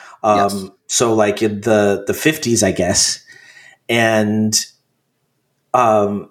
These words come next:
Speaker 1: so they experimented on him, gave him the super soldier serum somehow, and he
Speaker 2: Probably
Speaker 1: was
Speaker 2: based off of Steve's blood.
Speaker 1: Yeah, and he was, he was Captain America, um, and then he did his thing, and then they put him in prison.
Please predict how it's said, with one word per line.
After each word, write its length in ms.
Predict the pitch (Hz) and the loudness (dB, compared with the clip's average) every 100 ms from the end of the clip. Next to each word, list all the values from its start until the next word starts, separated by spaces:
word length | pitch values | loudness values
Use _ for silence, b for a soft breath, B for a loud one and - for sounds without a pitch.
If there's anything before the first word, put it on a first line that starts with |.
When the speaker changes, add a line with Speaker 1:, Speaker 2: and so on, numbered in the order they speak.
| _ | _
Speaker 1:
so 140 | - | -2
they 120 | 120 113 | 0 0
experimented 680 | - - 151 143 123 123 | 0 2 2 2 0 2
on 160 | 113 107 | 2 2
him, 260 | 117 110 107 | 0 0 0
gave 240 | 113 113 | 0 2
him 320 | 127 110 107 - - - | 2 0 -4 -12 -20 -8
the 300 | 113 107 104 | 0 2 2
super 380 | - - 117 113 | 0 -4 -2 -2
soldier 420 | 113 110 107 101 | -2 -2 -2 -2
serum 440 | - 110 101 101 | -2 0 0 -2
somehow, 600 | 92 113 107 98 101 107 B B B B _ | -2 -2 0 0 -2 -4 B B B B _
and 640 | 120 117 110 104 98 - - _ _ _ _ _ | 0 2 2 0 -4 -10 -12 _ _ _ _ _
he 200 | - 117 | -12 -4
Speaker 2:
Probably 240 | 131 123 | -2 0
Speaker 1:
was 80 | 127 | 0
Speaker 2:
based 240 | 120 113 110 | 2 0 0
off 160 | 107 | -2
of 120 | 107 | -4
Steve's 300 | - 110 98 | -4 -4 -4
blood. 420 | 92 104 95 78 - _ _ _ _ - - | -2 0 0 -2 -10 _ _ _ _ -16 -4
Speaker 1:
Yeah, 420 | 156 151 110 107 | 2 2 2 0
and 120 | 131 127 | -2 0
he 100 | 143 | 2
was, 320 | 131 123 - | 2 2 -2
he 160 | 110 | -4
was 420 | 120 117 110 110 - | -2 0 -2 -6 -4
Captain 340 | 117 - 110 | -2 -2 -4
America, 600 | 110 139 165 135 104 101 B B B B - | -2 0 0 0 -2 -2 B B B B 0
um, 420 | 120 110 107 107 | 2 2 0 -2
and 220 | 123 117 113 | -2 0 2
then 160 | 113 | 0
he 160 | 110 117 | 0 -2
did 180 | 117 120 | 0 2
his 220 | 127 - | 2 0
thing, 640 | - 185 147 123 120 - - | 0 0 0 -2 -4 -4 -4
and 140 | 120 | 0
then 140 | 117 | 2
they 80 | 110 | 0
put 160 | 98 107 | 0 0
him 80 | 101 | -2
in 80 | |
prison. 280 | 95 104 - | -2 -6 -6